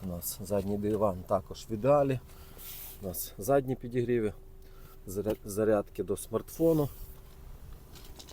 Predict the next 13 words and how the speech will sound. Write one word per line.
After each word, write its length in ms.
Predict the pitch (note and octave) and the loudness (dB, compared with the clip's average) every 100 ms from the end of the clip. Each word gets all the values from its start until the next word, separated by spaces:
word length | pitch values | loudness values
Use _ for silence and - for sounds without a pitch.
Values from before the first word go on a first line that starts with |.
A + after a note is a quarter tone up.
| - - - - - - A2+ | -18 -18 -18 -18 -18 -16 -8
Гляньте 320 | F#2 F2+ F2 | -6 -6 -10
стан 260 | - F#2+ G2+ | -8 -8 0
пластику. 640 | C#3 D3 C3+ C3+ - B2+ - - - - - - - - - - - - - - - - - - - - - - - - - - - - - - - - - - - G#2+ | 6 6 4 -4 0 0 0 -18 -20 -20 -20 -20 -18 -20 -20 -20 -20 2 4 4 -10 -20 -20 -20 -20 -20 -20 -20 -20 -20 -20 -20 -20 -20 -20 -20 -20 -20 -20 -20 -14 -8
Задні 520 | G2 G#2 G2 G#2 F#2 - | 2 4 6 4 0 2
фонарі 340 | A2+ G#2+ G#2 G2 | 2 4 4 2
у 80 | F#2 | 4
нас 180 | F2+ | 2
також 500 | - G#2+ - F#2 - | 4 2 2 -8 -4
лед. 260 | B2 C#3+ D3+ - - - - - - - - - - - - - | 4 6 6 4 -12 -18 -20 -20 -18 -16 -16 -16 -16 -12 -12 -6
Камера 400 | G#2+ G2+ G2 F#2 F2+ | -2 2 2 0 -2
заднього 380 | - G2 G#2 D3 | -2 0 4 6
огляду, 380 | D#3 C#3 C3+ B2 - - - - - G#2+ | 6 6 4 0 -4 -10 -12 -16 -8 2
електропривід, 800 | G#2+ - - - C3+ D#3 C#3+ | 2 4 2 4 6 6 6